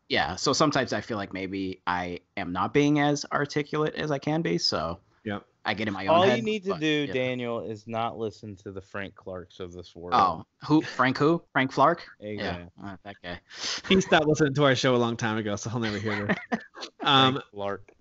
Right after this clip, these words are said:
Speaker 2: but, uh, but, you know, it's interesting you say that because Derek comes from a background, as he's shared, where he's been in leadership and speaking positions, whether it's at church or whatever else, uh, that he's been, he's done a lot of,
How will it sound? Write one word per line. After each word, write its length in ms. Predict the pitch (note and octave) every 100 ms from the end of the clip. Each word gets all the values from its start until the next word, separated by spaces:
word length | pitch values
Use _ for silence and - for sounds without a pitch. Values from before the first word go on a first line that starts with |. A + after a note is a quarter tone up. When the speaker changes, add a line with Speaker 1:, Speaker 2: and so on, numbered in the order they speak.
| - _ _
Speaker 2:
but, 320 | E3 D3 D3 C3+
uh, 360 | C3 B2+ B2+ - -
but, 200 | D3+ F3
you 60 | F3
know, 120 | G3
it's 120 | F#3+
interesting 340 | E3+ E3 E3
you 100 | C3+ A#2
say 180 | C#3
that 220 | C3+ A2 -
because 460 | - A#2+ A2 A2 - D#3
Derek 340 | B2+ C3 C3
comes 160 | - A#2
from 120 | A#2
a 40 | G#2+
background, 400 | G#2+ G#2+ A#2 G#2
as 120 | G#2+
he's 160 | A2+ G#2+
shared, 360 | - G2+ G#2
where 380 | G#2 G2 G2 F#2+ - - _ _ _
he's 260 | - A#2+ A#2
been 220 | A#2+ A2+
in 220 | G#2+ G#2 A2
leadership 500 | C3+ C3 - B2+ -
and 160 | A#2
speaking 400 | - - C3 A2+
positions, 480 | G#2+ G#2+ G#2+ - G#2+
whether 160 | G#2+ G#2
it's 100 | G2+
at 120 | G2+ -
church 420 | F3+ F3 D#3+ -
or 100 | C3+
whatever 400 | B2+ A#2 A2 G#2+
else, 400 | G2+ F#2+ - -
uh, 220 | - A2 G2+
that 140 | -
he's 320 | - B2+ A2+
been, 200 | A2 A2
he's 140 | C#3 F#3
done 140 | G#3+ F#3
a 40 |
lot 240 | C3+ B2+
of, 240 | A#2+ G#2